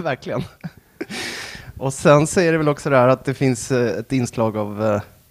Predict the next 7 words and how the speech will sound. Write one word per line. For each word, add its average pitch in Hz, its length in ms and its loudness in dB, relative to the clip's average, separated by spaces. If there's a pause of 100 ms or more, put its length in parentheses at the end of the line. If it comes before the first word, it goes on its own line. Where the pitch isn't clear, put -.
(400)
pusseldeckare 123 960 0 (960)
vanligtvis 95 580 -2
i, 98 200 -2
eh, 87 360 -2
i, 92 160 -2
eh, 82 80 0
spökfilmer, - 1700 -4